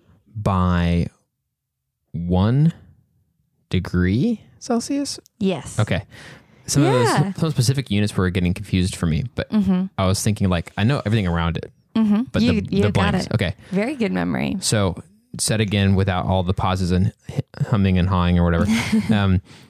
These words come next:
Speaker 1: it's the amount of heat required to change one gram of a substance by one degree Celsius.
Speaker 2: Right. So we didn't talk about something else with specific heat
Speaker 1: Mm-hmm.
Speaker 2: that goes hand in hand with it.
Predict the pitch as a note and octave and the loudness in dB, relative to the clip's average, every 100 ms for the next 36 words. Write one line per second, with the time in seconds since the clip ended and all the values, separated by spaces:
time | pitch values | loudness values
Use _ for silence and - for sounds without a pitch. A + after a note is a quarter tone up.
0 | - _ _ G2+ F#2+ - G#2 F#2 - F#2 | -20 _ _ -2 -2 -2 0 -2 0 2
1 | F#2 A2 D3+ - G2+ - G2 G#2 F2 F2+ | 2 2 0 0 -2 -2 -2 -2 0 0
2 | - F2+ E2+ - - G2+ G2+ G#2 - - | 0 2 2 0 0 2 2 0 -6 -18
3 | _ F2+ F#2+ B2 A#2+ F#2+ F#2+ G2+ - E2+ | _ -4 0 0 0 2 2 2 0 -4
4 | - E2+ D#2+ - - - - - E2+ E2+ | -2 -2 -2 -4 -10 -14 -10 -4 0 2
5 | F#2+ F#2+ F2+ E2+ - - - - - - | 2 2 2 0 -2 -4 -6 -10 -14 -16
6 | - - - _ F#3+ F3 - - - - | -18 -20 -20 _ -4 -4 -6 -12 -16 -18
7 | - - - - - - A3+ A3 F3+ C#4 | -20 -20 -20 -20 -8 -2 0 -2 -2 -4
8 | E4+ F4 C#4 G#3+ F#3 F#3+ - F#3+ F3 - | -2 -2 -2 0 -2 -2 -2 -2 -2 -2
9 | F#3+ F#3 - - - _ _ F#3 F#3 C3 | -2 -2 -6 -20 -20 _ _ -4 -2 -2
10 | - D3 - - F3 - - _ - - | -4 -6 -8 -4 -4 -6 -12 _ -16 -10
11 | - F3+ F3 - F#3 - C3+ - - - | -6 -4 -4 -6 -8 -4 -4 -6 -8 -4
12 | - G2 A#2+ F#3+ F#3+ F#3 F3+ G3 G3 G#3+ | 0 0 0 -4 -4 -2 -2 0 -2 -2
13 | F3+ D3+ E3+ G3 G#3 | -2 -2 -4 -6 -8